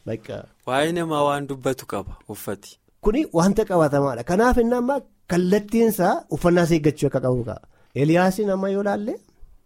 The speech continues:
Speaker 1: uffanni isaa addadha. Uffata rifeensaa uffatee hidhame yeroo
Speaker 2: Mm.
Speaker 1: tokko.
Speaker 2: Rifeensa gaalaa immoo waan akkasiidha.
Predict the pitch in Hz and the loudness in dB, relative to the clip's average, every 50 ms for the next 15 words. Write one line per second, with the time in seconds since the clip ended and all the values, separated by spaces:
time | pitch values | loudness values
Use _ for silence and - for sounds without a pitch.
0 | _ _ _ _ _ _ _ _ _ _ - _ - 117 110 - 139 139 139 135 | _ _ _ _ _ _ _ _ _ _ -20 _ -4 -2 0 2 2 2 2 2
1 | - 131 123 117 117 123 - 135 - - - 113 _ _ _ _ _ _ _ _ | 0 0 -4 -4 -6 -10 -12 -14 -14 -16 -20 -20 _ _ _ _ _ _ _ _
2 | - 113 - - - 127 123 - 143 139 135 135 135 147 160 190 135 135 139 123 | -4 -4 -4 0 0 -2 0 0 0 0 0 0 -2 -2 -2 -2 2 4 4 4
3 | 113 104 - 113 120 127 131 123 - - 135 127 - 110 117 131 143 156 156 143 | 2 2 0 0 2 4 2 2 2 -2 -4 -4 -2 -4 -4 -4 -4 -4 -4 -2
4 | 139 135 131 120 104 104 104 110 123 123 120 110 113 - - - - - - - | 0 2 2 2 2 2 2 0 0 0 -2 -4 -6 -16 -18 -18 -20 -20 -16 -10
5 | - 120 107 127 123 113 113 - 123 123 117 120 117 117 113 110 104 104 101 - | -8 -8 -4 -4 -4 -4 -4 -6 -8 -6 -6 -4 -4 -2 -2 -2 -2 -4 -4 -6
6 | _ _ _ - - 120 123 131 135 - - - - 120 117 113 113 120 117 - | _ _ _ -14 -12 -10 -8 -8 -8 -8 -10 -10 -8 -6 -6 -6 -6 -6 -6 -8
7 | 123 - - 110 107 101 - - | -8 -6 -4 -4 -4 -4 -6 -8